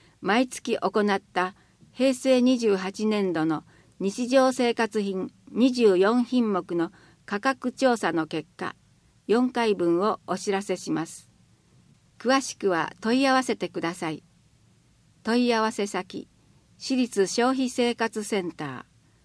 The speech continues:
ー。電話、八二八の零四二八。家庭で処理に困る廃油、食用油を回収。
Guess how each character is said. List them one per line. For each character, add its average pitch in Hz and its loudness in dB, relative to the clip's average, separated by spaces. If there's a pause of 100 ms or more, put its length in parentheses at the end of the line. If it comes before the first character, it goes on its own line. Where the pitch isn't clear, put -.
(680)
ー。 196 -8
電 233 2
話、 208 -4 (320)
八 294 2
二 269 6
八 190 -8
の 170 -2 (120)
零 269 2
四 214 -2
二 202 0
八。 - -10 (1800)
家 208 -4
庭 269 6
で 247 4
処 285 0
理 254 2
に 202 0
困 202 -2
る 170 -2
廃 208 -2
油、 180 -2 (400)
食 208 -2
用 269 4
油 196 0
を - -10
回 180 -6
収。 156 -8